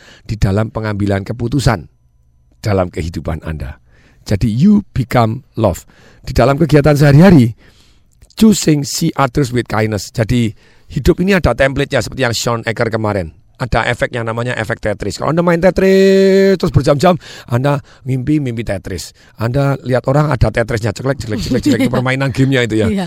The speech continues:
Speaker 1: Ada itu namanya efek gitu ya, efek Tetris. Nah, ternyata kalau orang-orang yang hobinya cari yang salah, ya dia akan cari salah terus. Misalnya pengkritik, kelihatannya kan pinter banget tuh pengkritik.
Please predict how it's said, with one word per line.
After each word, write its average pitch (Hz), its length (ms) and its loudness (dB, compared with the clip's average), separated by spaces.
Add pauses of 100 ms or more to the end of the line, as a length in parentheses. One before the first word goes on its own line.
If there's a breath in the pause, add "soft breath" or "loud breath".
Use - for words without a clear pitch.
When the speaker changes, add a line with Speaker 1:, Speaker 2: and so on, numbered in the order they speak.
Speaker 1:
Ada 151 320 0
itu 185 80 -2
namanya 175 320 0
efek 147 320 0
gitu 110 160 0
ya, 104 80 0
efek 117 320 -6
Tetris. 98 320 -6 (320 loud breath)
Nah, 127 80 0
ternyata 180 400 0
kalau 165 240 0
orang-orang 156 480 0
yang 117 480 0 (320 soft breath)
hobinya 135 640 0
cari 139 240 -2
yang 135 160 -2
salah, 185 320 -4
ya 131 160 -2
dia 196 160 -2
akan 220 80 -6
cari 196 240 -12
salah 196 160 -8
terus. 190 400 -10 (500)
Misalnya 185 320 0
pengkritik, 175 600 -4
kelihatannya 170 340 0
kan 208 80 -6
pinter 180 160 -2
banget 151 240 0
tuh 139 80 -2
pengkritik. 135 380 -4